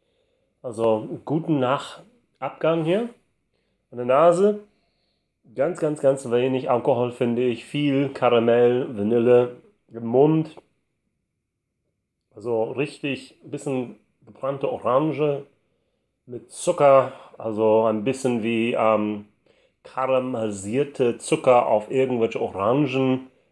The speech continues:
die ein bisschen im Ofen waren. Eine sehr, sehr gute Sache. Nicht zu scharf, aber ein bisschen Wärme.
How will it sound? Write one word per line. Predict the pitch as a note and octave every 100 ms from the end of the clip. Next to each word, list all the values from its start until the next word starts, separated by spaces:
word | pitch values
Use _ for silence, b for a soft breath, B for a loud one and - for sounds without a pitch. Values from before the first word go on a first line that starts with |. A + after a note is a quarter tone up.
| _ -
die | A2+
ein | A2
bisschen | B2 B2
im | G#2+
Ofen | G#2+ C#3 - A#2+
waren. | A2+ G#2+ A2 G#2+ A#2
Eine | - G2+ G#2
sehr, | G2+ A#2
sehr | G#2 G#2+
gute | G#2 A2+ A2
Sache. | G2+ G#2 A2 G#2+ G#2 _ _ _ _ _ _ _ -
Nicht | D3 D3
zu | - F3
scharf, | - D3 C#3+ C#3+
aber | - G#2+
ein | A2 A2+
bisschen | C#3+ D#3 - C3+ C3
Wärme. | A#2+ B2 A#2+ B2 A#2+